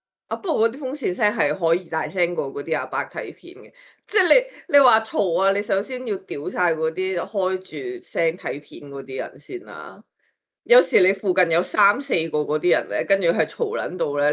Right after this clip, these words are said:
你自己聽緊歌，你係聽唔到自己喺度聽緊乜嘢。<laughs> 至少風扇嗰個係一個 monotone 嘅聲，佢最多都係嘈啫，佢係一個好嘈嘅 white noise 咁樣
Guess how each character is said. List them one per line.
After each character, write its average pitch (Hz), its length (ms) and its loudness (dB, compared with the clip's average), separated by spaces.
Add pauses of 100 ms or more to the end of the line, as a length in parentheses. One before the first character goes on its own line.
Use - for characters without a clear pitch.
你 160 40 -4
自 165 80 -12
己 147 200 -2
聽 233 140 0
緊 170 240 0
歌， 160 160 0
你 156 60 2
係 147 80 4
聽 151 280 0
唔 123 60 -12
到 113 80 -6
自 147 160 -8
己 - 60 -10
喺 131 120 -2
度 131 80 -2
聽 170 240 -6
緊 - 120 -16 (120)
乜 - 100 -20 (260)
嘢。 - 140 -12 (200)
<laughs> 571 200 0
至 311 180 6
少 339 100 8
風 392 300 4
扇 - 160 4 (100)
嗰 277 120 6
個 285 80 4
係 233 180 4
一 - 20 -4
個 240 80 6
monotone 226 760 2
嘅 175 140 4
聲， 175 380 0 (1200)
佢 190 180 2
最 190 200 0
多 196 160 4
都 196 120 4
係 160 120 4
嘈 - 320 -10
啫， 143 220 -6
佢 170 220 2
係 180 120 0
一 - 20 -8
個 170 120 0
好 170 120 -6
嘈 190 640 -4
嘅 156 40 0
white 160 400 0
noise 156 340 -4
咁 127 180 -12
樣 127 140 -8